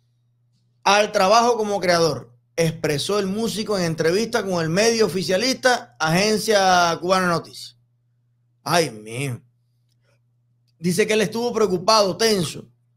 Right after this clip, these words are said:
porque sabía que era una propuesta, o sea, lo llamaron del partido y le dijeron, "Tú vas a ser diputado".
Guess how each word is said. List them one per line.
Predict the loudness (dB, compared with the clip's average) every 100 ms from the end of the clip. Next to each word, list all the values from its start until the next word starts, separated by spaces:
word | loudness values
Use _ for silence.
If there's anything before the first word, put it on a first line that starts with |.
| _ _ _ _ _ _ _ _ _ _
porque | -2 -2 0
sabía | 0 2 2 2
que |
era | 0
una | -2 -2
propuesta, | -4 0 -2 -2
o | -2
sea, | -2
lo | 0
llamaron | 0 0 0
del | 0 -2
partido | -2 -2 -2
y | -2
le | 0
dijeron, | -2 -2
"Tú |
vas | -2 -2
a |
ser | -4
diputado". | -6 -4 -4 -4 -10